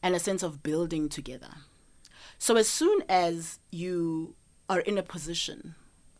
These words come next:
where your narrative is not around building, and your narrative is around, "We can't do this together," and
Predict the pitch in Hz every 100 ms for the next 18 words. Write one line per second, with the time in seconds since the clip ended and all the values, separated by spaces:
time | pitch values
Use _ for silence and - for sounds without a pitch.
0 | - - - - - 165 190 180 175 170
1 | 160 170 175 160 156 160 165 - - -
2 | - - - - - - - - 196 165
3 | 185 208 135 64 - - - - 151 -
4 | - - - 190 180 180 202 196 - 180
5 | 170 165 - - - - 302 226 196 165
6 | 160 156 151 147 - - - _ - 214
7 | - 214 202 160 151 147 - - - -
8 | - - - - - - - - - 208
9 | 196 185 180 180 -